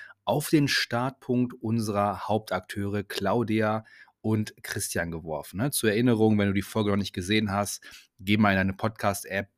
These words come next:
hör dir auf jeden Fall die erste Folge an. Es ist wichtig, du hörst dir nämlich hier gerade eine Staffel an. Richtig Launchen ist eine Staffel von zwölf Episoden. Jede Woche kommen zwei Episoden, einmal am Montag um neun Uhr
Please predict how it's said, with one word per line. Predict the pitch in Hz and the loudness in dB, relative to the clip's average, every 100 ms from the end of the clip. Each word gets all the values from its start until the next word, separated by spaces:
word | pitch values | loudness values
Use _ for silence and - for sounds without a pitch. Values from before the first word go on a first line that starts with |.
| _ | _
hör | 101 101 | -2 2
dir | 98 | 2
auf | 92 - | 0 0
jeden | 104 107 | -2 -2
Fall | - 92 | -2 -4
die | 92 | -2
erste | 95 104 - 101 | -2 -2 -4 -10
Folge | - 123 120 110 | -2 0 2 0
an. | 113 117 - - - - | 0 -4 -8 -20 -20 -10
Es | - | -6
ist | 92 98 | -4 0
wichtig, | 131 - 127 123 | 0 2 0 2
du | 110 | 0
hörst | 95 117 113 | 0 0 0
dir | 107 | -2
nämlich | 101 - | -2 -4
hier | 104 | -2
gerade | 98 98 | 0 0
eine | 87 85 | -4 -6
Staffel | 85 - 104 117 151 | -6 -6 -4 -2 -2
an. | 107 127 127 | -2 -2 -2
Richtig | 110 117 104 | -2 -4 -6
Launchen | 101 101 120 - 104 | -4 -2 -2 -2 -4
ist | 92 | -6
eine | - 87 | -8 -8
Staffel | - 117 123 127 | -2 0 2 0
von | - 90 92 | 0 -6 -4
zwölf | - - 107 131 - | -4 0 6 6 4
Episoden. | 110 107 95 107 147 185 190 _ _ _ - _ _ _ 113 | -8 -6 -2 0 0 -2 -8 _ _ _ -20 _ _ _ 0
Jede | 101 131 127 | 4 6 6
Woche | 123 123 113 | 4 2 -4
kommen | 98 95 | -2 -4
zwei | - - 92 104 113 | -4 -4 2 2 2
Episoden, | 110 127 117 127 135 147 - | -2 0 2 2 2 -4 -4
einmal | 98 90 82 | -2 -2 -2
am | |
Montag | 85 92 113 135 135 - | -2 2 2 4 0 0
um | 117 113 | 0 2
neun | 117 117 | 2 2
Uhr | 120 107 107 | 0 -2 -2